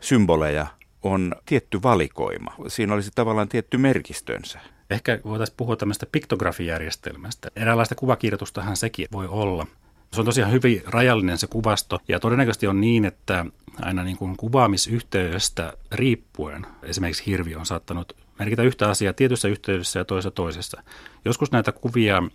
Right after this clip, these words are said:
Speaker 2: yhdistellään näissä maalauksissa sillä tavalla epärealistisesti niin, että esimerkiksi veneen kuvio saattaa sulautua hirveen tai ihmiskuvio saattaa sulautua hirveen. Ne ikään kuin muodostaa useampien symbolien kokonaisuuksia. Silloin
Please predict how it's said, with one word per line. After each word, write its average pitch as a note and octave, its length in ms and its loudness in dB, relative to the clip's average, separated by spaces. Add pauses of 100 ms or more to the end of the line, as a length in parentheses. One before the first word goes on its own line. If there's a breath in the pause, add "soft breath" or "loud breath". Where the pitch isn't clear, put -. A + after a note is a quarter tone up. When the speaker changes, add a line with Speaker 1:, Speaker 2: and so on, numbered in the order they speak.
(300)
Speaker 2:
yhdistellään G#2+ 640 0
näissä E2 200 -4
maalauksissa F2 640 -2
sillä D#2+ 260 -12
tavalla E2 380 -10 (360)
epärealistisesti F2 1120 0
niin, D#2+ 220 -10
että - 140 -12
esimerkiksi D#2 800 -10 (200)
veneen F2+ 300 0
kuvio F2+ 360 -6
saattaa F2 380 -2
sulautua F2+ 640 -2 (280)
hirveen G2 560 4
tai F#2 340 2 (100)
ihmiskuvio G2+ 640 -2
saattaa F2 400 -4
sulautua F2+ 460 -4 (100)
hirveen. E2+ 460 -2
Ne F#2+ 60 0 (140)
ikään G#2 160 0
kuin G#2 100 -2
muodostaa G#2+ 480 2
useampien F2+ 800 2
symbolien E2 760 0
kokonaisuuksia. F2 880 -4
Silloin E2+ 400 -4